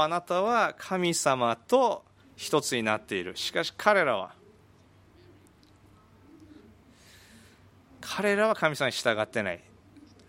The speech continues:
で、これらの女たちがあなたの心を引っ張って、あなたを神様から引き離す。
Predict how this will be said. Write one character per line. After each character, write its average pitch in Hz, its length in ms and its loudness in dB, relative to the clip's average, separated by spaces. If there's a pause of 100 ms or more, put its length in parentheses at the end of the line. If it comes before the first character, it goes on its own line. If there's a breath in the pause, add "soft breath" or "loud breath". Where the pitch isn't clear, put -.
(580)
で、 135 140 -4
こ - 180 0
れ 214 80 2
ら 220 100 0
の 214 320 0 (140)
女 180 400 0
た 170 140 2
ち 175 180 -6
が 196 340 2
あ 156 60 2
な 185 140 -2
た 190 120 -2
の 170 140 -2
心 233 720 2
を 170 40 0
引 156 40 -2
っ 143 40 -8 (240)
張 156 100 8
っ - 40 4
て、 107 440 -2 (140)
あ 135 100 0
な 143 140 2
た 127 300 4
を 156 300 -2
神 147 220 0
様 117 240 2
か 101 60 2
ら - 20 4
引 - 180 -4
き 143 80 6
離 117 160 4
す。 - 420 -12